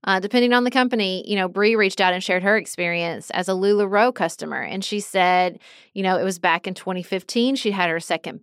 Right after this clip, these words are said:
baby. She'd moved to a new town, didn't have a lot of friends.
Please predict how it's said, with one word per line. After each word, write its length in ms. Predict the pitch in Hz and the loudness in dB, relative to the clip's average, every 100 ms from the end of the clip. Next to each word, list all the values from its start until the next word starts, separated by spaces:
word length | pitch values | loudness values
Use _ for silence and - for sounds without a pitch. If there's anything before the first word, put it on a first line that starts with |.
| - | 0
baby. 560 | 202 233 240 247 240 | 4 4 2 0 0
She'd 240 | 240 208 185 | -2 -4 -4
moved 220 | 170 165 | -6 -6
to 100 | 180 | -8
a 60 | |
new 180 | 165 156 | -6 -8
town, 360 | 156 202 196 208 | -6 -2 0 -2
didn't 180 | 180 175 | -4 -6
have 100 | 165 | -8
a 60 | |
lot 180 | 151 139 | -6 -6
of 80 | 160 | -6
friends. 720 | - 190 190 196 196 202 | -4 0 0 0 -2 -6